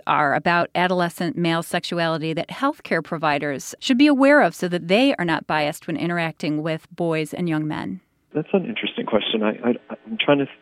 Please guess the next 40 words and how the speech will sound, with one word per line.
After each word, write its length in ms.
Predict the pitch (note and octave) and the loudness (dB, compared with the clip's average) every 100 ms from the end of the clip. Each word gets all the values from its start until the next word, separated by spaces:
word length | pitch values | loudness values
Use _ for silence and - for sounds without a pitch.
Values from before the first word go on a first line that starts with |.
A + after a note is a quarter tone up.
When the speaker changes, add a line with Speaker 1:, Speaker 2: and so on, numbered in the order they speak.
| - - | -20 -2
Speaker 2:
think 140 | E3 D#3+ | 2 4
about, 320 | G#2+ G2 G2 - - | 6 6 4 -2 -6
um, 320 | - G2+ F#2+ F#2+ | -2 0 -2 -4
studies 280 | - A#2 A#2 | 2 6 6
that 120 | G#2 G2+ | 6 2
have, 120 | G2 - | 2 -4
have 240 | - A2+ G2 | -8 -6 0
actually 460 | A2 G#2+ - A2 G#2 | 0 2 4 4 4
addressed 640 | - - G#2+ G#2 G2+ - | 0 -2 2 4 2 0
whether 540 | G#2 G2+ G2+ G2 G2 - - | 2 4 4 2 -2 -8 -2
there 160 | F#2+ | 2
are, 360 | F#2+ G#2+ A2 G#2+ - - _ _ - - | 4 4 4 2 -8 -14 _ _ -20 2
what 180 | A2+ A2+ - | 4 4 0
myths 320 | G#2 A2+ A#2+ - - | 4 6 6 2 -6
providers 480 | A2+ G#2+ D3 B2 F#2+ | -2 2 2 2 0
hold. 300 | - - - | -2 -4 -4
I 100 | G2 | -6
think 240 | - G#3 F#3+ | -6 -8 -6
we, 240 | G#3 - - | -8 -8 -8
we 160 | - | -8
tend 200 | - B3+ | -6 -6
to 100 | - G2 | -6 -6
think 160 | G#2 F#2+ | -6 -6
more 180 | F#2+ | -6
about 340 | F#2 F#2+ F#2+ - | -6 -8 -10 -14
kind 140 | - G2 | -12 -12
of 60 | - - | -14 -12
myths 240 | A2 G#2 - - | -6 -4 -4 -2
that 140 | F#2+ - | -2 -2
teens 220 | - F3 C#3+ | 0 0 0
hold 220 | - - | -2 -4
about 280 | - - - - _ _ - | -4 -4 -4 -8 _ _ -4
their 140 | G2+ | -2
peers 400 | - - F#3+ C#3+ | 2 6 8 6
having 320 | - F#2 G2 - | 4 -2 -4 -10
sex. 180 | - - - - - - | -12 -12 -18 -20 -20 -2
But 240 | A#2 A2+ | 2 2
probably 760 | - G3 G3 C#3+ A2+ G#2+ G2+ F#2+ - _ - - | 2 0 2 4 6 6 6 0 -14 _ -14 2
some 200 | C#3 C3+ | 4 6
of 100 | B2 | 4